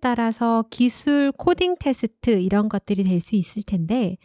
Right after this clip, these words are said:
우선 적성 진단에 대해서 말씀드려볼게요. 적성 진단은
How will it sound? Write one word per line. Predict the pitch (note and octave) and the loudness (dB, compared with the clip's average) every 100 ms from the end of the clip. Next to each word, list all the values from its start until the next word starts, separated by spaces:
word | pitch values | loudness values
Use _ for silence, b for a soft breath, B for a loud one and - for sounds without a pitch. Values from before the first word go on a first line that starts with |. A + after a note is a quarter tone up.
| b b b b b | b b b b b
우선 | A#3+ C#4 C4+ B3+ | -2 0 0 0
적성 | G3 F3+ - F4+ F4+ | -2 -2 -2 -2 0
진단에 | E4 D4+ C#4 B3+ A#3+ | 0 -2 -2 0 0
대해서 | G3+ F#3 F#3 | 0 0 -2
말씀드려볼게요. | F3 E3 - G#3+ G3 G3 G3 F#3+ F#3 - E3+ D#3+ b b b b - | -4 -4 -2 -2 -2 -2 -2 -2 -4 -6 -6 -6 b b b b -2
적성 | G#3+ - D#4 | 0 2 2
진단은 | C4 A3 G#3 C#4 C4 | 4 4 2 2 0